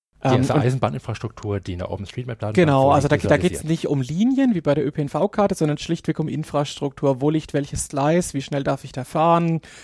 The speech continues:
Speaker 2: Wie ist denn der Bahnhof aufgebaut? Ist das jetzt ein Klasse eins Gleis, ein Klasse zwei Gleis, mal ganz vereinfacht gesprochen, solche Dinge.
Speaker 1: Ja.
Speaker 2: Ähm, oh, ja.
Speaker 1: Ja, also diese, diese Open Railway Map wird von User Ruhrseekatze,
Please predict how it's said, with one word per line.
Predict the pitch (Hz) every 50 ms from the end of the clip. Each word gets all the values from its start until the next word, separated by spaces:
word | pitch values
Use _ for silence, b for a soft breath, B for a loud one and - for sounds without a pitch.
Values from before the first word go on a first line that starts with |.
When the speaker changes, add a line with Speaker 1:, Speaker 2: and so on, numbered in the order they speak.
| B B _
Speaker 2:
Wie | 143
ist | 143 -
denn | - 139
der | 139 131
Bahnhof | - 135 143 170 170 160 165 160 -
aufgebaut? | - 147 147 151 - - 156 143 - 139 139 139 143 143 135 -
Ist | 147 - -
das | 143 - -
jetzt | 143 - - -
ein | 143 135 B B B B B B B B B _ _ _ -
Klasse | - - 147 135 - - - -
eins | 151 175 202 214 214 - - -
Gleis, | 170 156 160 160 165 165 -
ein | 160
Klasse | - - 139 127 - 131 -
zwei | - - 143 143 170 196
Gleis, | - 165 151 147 160 165 -
mal | 156 139 135
ganz | - 139 147 -
vereinfacht | - - 143 127 127 143 170 - - 147 143 -
gesprochen, | - 151 - - - - 139 143 - 147 135
solche | - 139 139 - - 139
Dinge. | - 139 135 139 139 139 135 B B -
Speaker 1:
Ja. | 107 92 82 78 98 120 B B B B B B B _ _ _ -
Speaker 2:
Ähm, | 139 131 127 123 127 127 127 123 123 131 - - - -
oh, | 160 165 151 - - _ _ _ _
ja. | - 151 143 131 117 - -
Speaker 1:
Ja, | 107 101 90 -
also | - 110 95 95
diese, | - 104 92 92 87 85 80 B B B B _ _ -
diese | 95 80 85 - -
Open | - 95 - - 104 87
Railway | 82 80 82 110 131 123 117 120 123 127
Map | 123 123 127 143 - -
wird | - 85 80 92 87 87 - -
von | - - - 95 90 90 85 82 92 -
User | - 90 80 98 101 104 101 87 85 90 85 85 82 82 -
Ruhrseekatze, | - 82 78 80 87 95 104 113 123 120 113 123 127 135 131 - - - 113 - - - - - 135 143 160